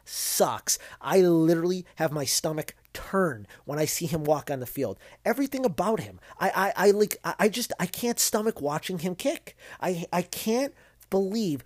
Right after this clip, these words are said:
he's still the kicker. And by the way, I knew, and everybody listening to this, you had to know, you had to have no single doubt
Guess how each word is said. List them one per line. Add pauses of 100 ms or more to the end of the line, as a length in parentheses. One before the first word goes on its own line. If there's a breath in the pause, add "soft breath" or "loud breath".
he's
still
the
kicker. (160 soft breath)
And
by
the
way, (140)
I
knew,
and
everybody
listening
to
this, (200 loud breath)
you
had
to
know, (200 loud breath)
you
had
to
have
no
single
doubt